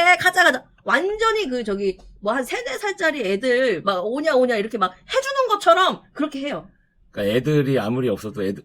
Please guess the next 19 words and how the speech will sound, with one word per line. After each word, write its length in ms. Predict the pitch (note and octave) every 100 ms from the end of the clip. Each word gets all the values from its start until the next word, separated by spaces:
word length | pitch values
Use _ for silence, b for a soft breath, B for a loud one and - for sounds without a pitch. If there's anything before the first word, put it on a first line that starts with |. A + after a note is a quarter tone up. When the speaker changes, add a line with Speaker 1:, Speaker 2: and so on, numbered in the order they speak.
| -
Speaker 2:
애, 180 | - -
애들한테 1120 | G#2+ A#2+ D3+ D3+ C#3 C3+ C3 C3+ C3 G#2 - _ _ _
최소한의 720 | - - A3 F#3+ E3+ D3+ C3
이 220 | G#2+ G#2 F#2
기강이 400 | - F#2+ B2+ A#2+
있어야 220 | F#2 G2
돼요. 360 | - D#2 D#2 -
Speaker 1:
그럼요. 560 | G4+ G#4 B3 A#3+ F3+ D3+ - _ - -
Speaker 2:
특히 560 | - F#3+ E3+ C#3+ G2+ -
문제가 560 | G2 C#3 E3+ D#3 D3+
될 380 | C#3 B2+ C3 B2+
만한 280 | B2 A#2+ A#2+
행동을 640 | D#3+ D#3+ D3 B2+ B2 B2
하는 200 | D3 D#3
애들은 260 | G#2 G2+ C3+ G2+ -
Speaker 1:
음. 280 | F3 D#3 - -
Speaker 2:
가르쳐야 380 | - C3 D3 C#3
돼. 320 | G2 F#2 E2+
Speaker 1:
그쵸. 440 | D2+ C4 A3 D3+